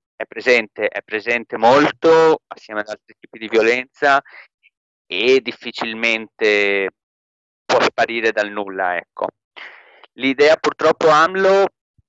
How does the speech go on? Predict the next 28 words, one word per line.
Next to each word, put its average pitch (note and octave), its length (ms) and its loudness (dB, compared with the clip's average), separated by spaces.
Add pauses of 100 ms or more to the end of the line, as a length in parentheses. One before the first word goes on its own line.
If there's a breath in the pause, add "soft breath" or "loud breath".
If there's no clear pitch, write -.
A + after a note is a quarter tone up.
(300)
mm, B2+ 60 -20 (180)
per A#2+ 140 -4
come A#2+ 220 -4
è - 20 -20
conosciuto, D#3 1040 0 (280)
mm, A2+ 300 -12
difficilmente B2 680 -8
potrà B2+ 300 -2
cambiare A#2+ 320 -2
un B2 140 -8
paese B2 520 0
in A2+ 80 -10
tutti A#2 280 -10
que-, A#2+ 280 -4
in A2+ 200 -16
poco B2+ 420 2
tempo E3 600 0 (1120 loud breath)
e D#3 240 2
molto C#3 280 0
spesso C#3+ 680 0
anche C3+ 340 -4
i C3+ 80 -4
partiti A#2+ 1040 -4 (320)
a G2 360 4
sinistra A2 720 -6 (160)
o G2+ 220 2
presunta G#2+ 480 -2
tale A#2+ 580 0